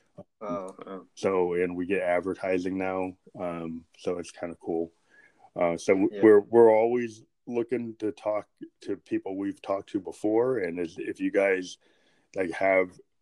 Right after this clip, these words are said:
Speaker 3: like, a bunch of singles, or if you wanna talk about your next work, you know,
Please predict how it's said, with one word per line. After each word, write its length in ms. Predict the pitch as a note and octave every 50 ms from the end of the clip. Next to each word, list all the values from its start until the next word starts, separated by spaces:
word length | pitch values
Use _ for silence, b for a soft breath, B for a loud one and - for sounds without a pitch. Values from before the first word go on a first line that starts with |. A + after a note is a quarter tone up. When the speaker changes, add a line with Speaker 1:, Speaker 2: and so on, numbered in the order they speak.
| _ -
Speaker 3:
like, 140 | G#2+ F#2+ -
a 60 | -
bunch 300 | - - F#2+ G2 F#2+ -
of 80 | F2 -
singles, 600 | - G#2+ G#2+ G#2 G#2 G#2 G2+ G2 G2 F#2+ E2 F2+
or 120 | F2 E2+
if 60 | E2 E2+
you 80 | F#2 F#2
wanna 220 | F#2 F#2 F2+ F2+
talk 280 | - - F#2 F2+ - -
about 200 | F#2+ F#2+ G2 F#2
your 100 | F2+ F2
next 280 | F2 F#2 F#2+ - - -
work, 320 | F#2+ F#2+ F#2+ F#2 F2 - _ _ _ -
you 140 | - G2+
know, 240 | F2 E2+ E2+ E2 -